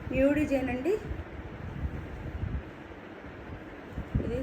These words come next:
శారీ అయితే ఇలా ఉంటుంది శారీ అయితే. శారీ నచ్చితే స్క్రీన్ మీద ఉన్న నెంబర్కి అయితే కాంటాక్ట్ అవ్వండి.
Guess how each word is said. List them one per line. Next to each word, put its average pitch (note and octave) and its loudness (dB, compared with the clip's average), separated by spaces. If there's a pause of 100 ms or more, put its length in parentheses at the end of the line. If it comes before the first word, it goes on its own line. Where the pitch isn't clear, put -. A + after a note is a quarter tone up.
శారీ A3+ 2 (100)
అయితే G#3+ 4 (3000)
ఇలా A#3 4
ఉంటుంది G#3+ 2 (100)
శారీ A3 4
అయితే. C#4+ 4 (760)
శారీ C4 6 (120)
నచ్చితే C#4+ 0 (100)
స్క్రీన్ C4 0
మీద A#3+ 0
ఉన్న A#3 -2
నెంబర్కి A3 0
అయితే - 0
కాంటాక్ట్ A3 0
అవ్వండి. B3 0